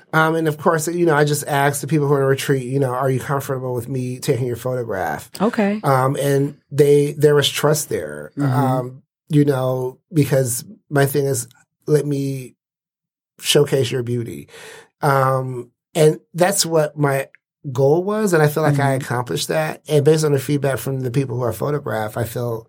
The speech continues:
Speaker 1: uh, even more so. So getting to Atlanta, um, with this was very interesting. Um, our mutual friend, Nancy Deller, who runs the Arresting Artifacts Art Gallery in
Speaker 2: Mm-hmm.
Speaker 1: Atlanta,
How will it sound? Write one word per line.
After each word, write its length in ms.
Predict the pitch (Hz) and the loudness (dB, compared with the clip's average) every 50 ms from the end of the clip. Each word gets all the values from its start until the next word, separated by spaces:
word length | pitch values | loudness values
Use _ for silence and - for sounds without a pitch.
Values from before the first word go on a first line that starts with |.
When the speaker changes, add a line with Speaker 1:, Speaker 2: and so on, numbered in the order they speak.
| - - - - - _ _ | -20 -20 -20 -20 -20 _ _
Speaker 1:
uh, 180 | - 120 120 123 - | -6 -4 -2 0 2
even 260 | 143 127 123 139 127 | 2 2 2 2 -2
more 300 | 123 120 120 120 127 120 | -2 0 0 0 0 0
so. 540 | - - - 107 104 101 101 104 107 107 _ _ _ _ _ _ _ - | -2 -4 -4 -4 -4 -4 -4 -4 -6 -8 _ _ _ _ _ _ _ -8
So 520 | - - - 165 156 151 151 143 135 117 - - | -4 -2 2 4 4 4 4 4 2 -2 -6 -8
getting 280 | 147 135 160 160 156 147 | -4 -2 0 0 0 0
to 160 | - - 147 | 2 0 0
Atlanta, 880 | 127 120 113 110 123 147 180 202 190 - - 127 123 120 117 113 113 - _ _ _ _ - | 0 0 -4 -4 -4 -4 -4 -4 -4 -4 -4 -6 -4 -4 -6 -8 -8 -12 _ _ _ _ -14
um, 540 | - 127 131 131 127 131 131 123 113 - - - - - - _ _ _ _ _ _ _ _ _ _ _ _ _ - - _ _ _ - | -12 -10 -8 -8 -8 -8 -10 -10 -12 -14 -16 -18 -20 -20 -20 _ _ _ _ _ _ _ _ _ _ _ _ _ -10 -10 _ _ _ -2
with 200 | 151 147 123 123 | 0 0 0 0
this 640 | - 151 131 135 117 - - - - - - - - _ _ _ | 2 0 2 2 2 2 0 0 0 -2 -4 -6 -10 _ _ _
was 200 | - 151 147 - | 2 2 4 4
very 300 | - 147 151 147 147 147 135 | 6 6 6 6 6 6 4
interesting. 600 | 147 131 147 139 - - 151 143 143 143 147 - | 2 0 -2 -2 -4 0 0 0 2 0 0 0
Um, 420 | 143 147 147 143 139 135 135 139 - | 2 2 4 4 2 2 0 -2 -2
our 140 | 143 143 | 0 2
mutual 440 | 143 147 147 143 - - 143 139 139 | 2 4 2 2 2 0 0 0 0
friend, 460 | 117 - - 135 135 127 123 123 123 | -2 -4 -4 -2 0 0 0 0 0
Nancy 360 | 131 139 139 131 - - 139 131 | 2 2 2 2 0 0 -2 0
Deller, 360 | 117 131 127 127 127 131 120 | 2 4 4 4 4 2 0
who 240 | - - 135 127 123 | 0 -2 -2 -2 -2
runs 460 | 120 120 127 123 120 120 120 - - | -2 0 0 0 0 0 -2 -4 -4
the 400 | - 123 120 120 117 120 120 120 | -4 -2 -2 0 0 0 0 0
Arresting 380 | 120 127 131 120 - - 135 | 0 0 0 0 -2 -2 -2
Artifacts 560 | 135 131 135 135 127 - 127 120 117 - - - | 0 0 0 0 0 0 -2 -2 -2 -2 -6 -6
Art 220 | - 131 131 123 | -2 -2 -2 -2
Gallery 400 | 123 127 120 120 120 117 117 113 | -2 -2 0 0 0 0 -2 -2
in 80 | 113 117 | -2 0
Speaker 2:
Mm-hmm. 160 | 120 139 135 | 0 0 2
Speaker 1:
Atlanta, 520 | 131 143 139 143 165 - - - 117 117 | 4 4 4 2 0 -2 -2 -2 -4 -4